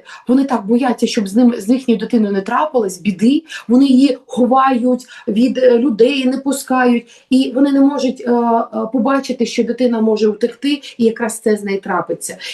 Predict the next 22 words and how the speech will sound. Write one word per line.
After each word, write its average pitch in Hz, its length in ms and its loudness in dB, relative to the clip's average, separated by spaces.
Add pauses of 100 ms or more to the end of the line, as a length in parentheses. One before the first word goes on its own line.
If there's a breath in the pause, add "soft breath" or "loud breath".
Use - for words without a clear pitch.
І 254 80 2
от 247 160 2
зараз, 330 520 -2
е, 233 480 2 (300 loud breath)
Ізраїль, 269 600 2
е, 269 80 -4 (760)
він, 247 200 4 (100)
е, 240 240 -4 (100)
і 240 120 2
Америка, 240 400 -2
вони 226 160 -2
саме 240 300 0
це - 260 -8
і 220 100 -8
роблять. 208 600 -6 (500 loud breath)
Пусть 285 240 0
не 302 100 6
весь 294 220 0
мусульманський 247 600 0
мір 240 140 4
підтримує 226 600 -2
Іран, 294 320 -2